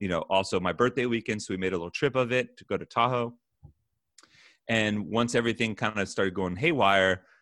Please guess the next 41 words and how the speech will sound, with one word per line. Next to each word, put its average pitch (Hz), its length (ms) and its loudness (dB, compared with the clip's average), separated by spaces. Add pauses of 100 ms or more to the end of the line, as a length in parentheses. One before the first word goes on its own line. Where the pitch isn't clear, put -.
(500)
you 104 80 -4
know, 95 420 2
that 113 300 0
kind 110 160 0
of 95 40 -2
fell 104 600 4
into 104 340 -4
the 92 240 0
immediate 107 400 0
backseat 120 480 -2
just 95 220 -10
because, 92 420 -4
like, 87 160 -6
we 98 80 -4
had 92 180 0
some 85 140 -8
time 85 240 -8
to - 60 -14
sign 82 180 -8
the 82 80 -12
contract 80 520 -8
and, 78 120 -14 (140)
and 78 120 -14
pay 101 200 -2
for 80 240 -8
it. 71 100 -10 (380)
And 92 120 -6
when 95 100 -2
we 95 100 -2
called 110 340 4
the 98 80 -4
venue, 95 640 2 (640)
once 101 220 -4
I 101 60 0
got 92 200 2
back 90 240 0
from 90 140 -8
Montreal, 95 760 0 (800)
they 98 140 -2
were 101 100 4
like, 92 200 0